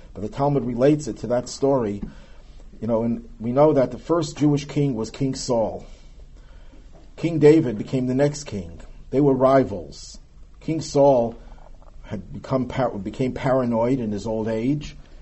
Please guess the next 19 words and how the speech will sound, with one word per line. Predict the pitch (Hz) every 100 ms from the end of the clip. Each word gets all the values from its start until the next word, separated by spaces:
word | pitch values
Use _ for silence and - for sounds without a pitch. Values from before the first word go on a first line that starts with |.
| - - -
and | 123 127
he | 135
wanted | 131 147 151
to | 135
kill | - 147 139 127 - - - - - -
King | - 131
David, | 117 113 110 87 - - - - - - - - - - - -
threat-, | 117 139 -
'cause | - 110
he |
felt | - 135 131
that | 104
he |
was | 110 104
threatening | - 120 135 117 113
his | 110 104
position | - 104 127 123 113
as | 104
king. | - 117 95